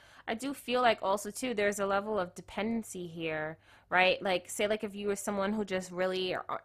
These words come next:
isn't, you're not well with, like, uh, communicating with, like, other people, right? This person was.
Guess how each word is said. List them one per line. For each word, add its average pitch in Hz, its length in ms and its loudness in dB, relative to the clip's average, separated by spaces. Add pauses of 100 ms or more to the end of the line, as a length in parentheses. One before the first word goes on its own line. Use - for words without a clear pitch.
(140)
isn't, 196 300 0 (180)
you're 196 240 0
not 180 300 4
well 180 400 6
with, 175 260 0
like, 165 260 0 (300)
uh, 160 380 2 (240)
communicating 196 680 -2
with, 175 160 -6
like, 165 180 -2
other 170 200 0
people, 226 580 -4 (320)
right? 185 240 2
This 202 160 -2
person 220 420 0
was. 185 640 0